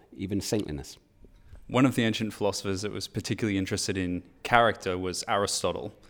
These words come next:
Speaker 2: and he's associated with the idea of virtue ethics. So what is it about living simply, though, that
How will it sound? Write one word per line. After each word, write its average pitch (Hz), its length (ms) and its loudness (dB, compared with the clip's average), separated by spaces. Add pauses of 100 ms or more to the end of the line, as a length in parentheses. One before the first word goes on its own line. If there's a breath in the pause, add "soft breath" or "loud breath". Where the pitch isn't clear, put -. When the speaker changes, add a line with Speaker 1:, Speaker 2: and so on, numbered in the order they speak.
(160 soft breath)
Speaker 2:
and 95 80 -10
he's 92 160 -4
associated 92 560 -2
with 92 240 -6 (260)
the 101 220 0
idea 92 220 0
of 90 100 -4
virtue 98 420 4
ethics. - 460 -8 (720 soft breath)
So 120 240 0
what 139 320 4
is 127 160 6
it 120 100 6
about 101 520 4
living 104 320 2
simply, 101 340 0
though, 90 240 0
that 87 200 -2